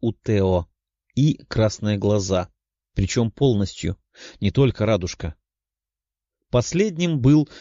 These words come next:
двухметровый здоровяк, что внешне напоминал невысокого и тощего Александра, двадцатитрехлетнего паренька. Оказалось, это он и был. Просто пробуждение так сильно изменило его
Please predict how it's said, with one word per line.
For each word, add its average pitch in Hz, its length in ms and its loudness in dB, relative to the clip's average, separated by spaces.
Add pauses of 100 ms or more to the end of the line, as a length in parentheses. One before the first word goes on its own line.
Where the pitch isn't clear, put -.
(100)
двухметровый 135 720 2
здоровяк, 107 640 0 (260)
что 143 240 -2
внешне 165 360 -4
напоминал 131 560 0
невысокого 131 600 -2
и 117 140 -2
тощего 117 460 -2
Александра, 95 840 -4 (460)
двадцатитрехлетнего 120 1040 0
паренька. 107 580 -2 (920)
Оказалось, 123 760 0
это 123 340 -2
он 117 300 0
и 113 260 -2
был. 95 500 0 (680)
Просто 202 260 2
пробуждение 143 720 2
так 104 140 -2
сильно 131 360 0
изменило 107 800 0
его 92 640 0